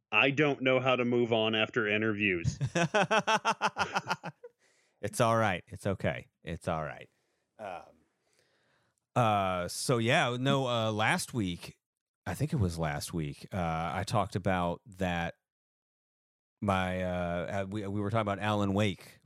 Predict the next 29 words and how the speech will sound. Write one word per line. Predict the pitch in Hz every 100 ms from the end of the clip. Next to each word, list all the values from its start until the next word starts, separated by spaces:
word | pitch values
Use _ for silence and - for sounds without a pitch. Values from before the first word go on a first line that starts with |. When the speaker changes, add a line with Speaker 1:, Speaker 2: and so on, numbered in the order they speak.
| -
Speaker 2:
for | 107
a | 92
minute. | 87 76 67 -
Speaker 1:
Yes, | 98 95
sir. | - 95 95 95 87
Speaker 2:
And | 107 98 95 92
I | 90
talked | 107 90
about | 95 92 85 -
the, | 92 87 82 82
the | -
farmhouse | - 113 104 95 98 82 - -
level | 98 85 80 78 - _
or | 95 82
scene, | - 120 104 90 82 80 - _ -
whatever. | 90 90 85 82 80 - - _ _
And | 98 92 92 90
we | 90 90
had | 90 85 82
threatened | - - 117 143 131
everybody | 110 101 98 101 95 92
that | 90
we | 92 95
were | 90
going | 87 95 92
to | 85
come | - 101
up | 87 -
with, | 92 87 -